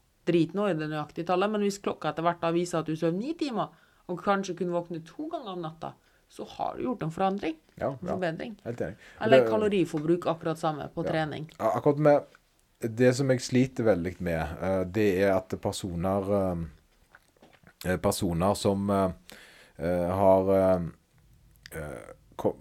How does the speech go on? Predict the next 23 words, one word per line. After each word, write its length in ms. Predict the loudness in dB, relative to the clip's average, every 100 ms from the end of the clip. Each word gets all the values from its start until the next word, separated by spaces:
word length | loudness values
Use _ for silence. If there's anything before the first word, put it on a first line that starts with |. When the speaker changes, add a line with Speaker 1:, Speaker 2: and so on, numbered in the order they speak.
| -12
Speaker 2:
de 220 | -14 -12
får 180 | -4 -2
hjelp 380 | 2 0 -2 -6
med 120 | -4
kosthold, 520 | -4 -6 4 6 6 4
og 200 | 2 4
da 400 | 6 6 6 4
gjerne 240 | 2 0
skal 160 | -4 -2
sette 320 | -2 -2 -2
opp 200 | -4 0
en 300 | -2 -2 -6
litt 120 | -4
sånn 180 | -4 -4
kalori, 720 | -2 -2 -2 -2 -4 -4 -4 -2
eh, 500 | 0 0 0 -2 -4
at 100 | -4
de 100 | -2
har 220 | 0 0 -2
liksom 200 | -2 -6
litt 220 | -8 -6
kaloribånd 600 | -2 0 0 2 2 2
da. 100 | 0